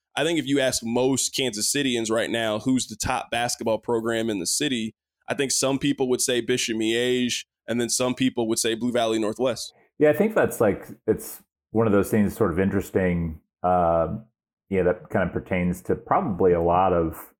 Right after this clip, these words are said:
Speaker 2: areas. It's, like, the shifting dynamics as the population, the population shifts, uh, you know, and the early parts of your documentary are covering a time,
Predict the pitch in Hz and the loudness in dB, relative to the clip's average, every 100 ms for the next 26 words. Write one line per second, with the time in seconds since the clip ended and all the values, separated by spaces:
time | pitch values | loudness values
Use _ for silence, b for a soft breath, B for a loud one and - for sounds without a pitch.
0 | _ _ _ _ 92 98 98 85 85 90 | _ _ _ _ 0 2 2 0 -2 -2
1 | 85 90 - - - - 98 90 87 85 | -2 -6 0 0 0 0 0 2 0 0
2 | 85 90 90 85 92 85 - 92 87 85 | 0 0 0 -2 0 0 -2 -2 -2 0
3 | 87 87 85 - _ - 92 - 101 - | 0 0 0 -8 _ -2 -2 0 0 2
4 | 87 95 - 90 80 - 87 85 - - | 2 2 -2 -6 -6 -2 0 0 -6 -20
5 | _ _ _ _ _ - 87 87 87 87 | _ _ _ _ _ -4 0 2 2 0
6 | - 104 95 95 - 101 101 104 _ _ | 0 2 2 2 2 2 2 -2 _ _
7 | _ - - 143 143 156 151 117 - 95 | _ -6 0 4 4 4 4 0 0 0
8 | 98 92 92 - 90 90 90 90 90 85 | 2 2 0 0 -2 0 0 0 0 -2
9 | - 92 90 90 87 87 85 - - 95 | -2 -2 0 0 0 -4 -4 -6 -4 -2
10 | 87 85 87 85 | 0 0 -2 -4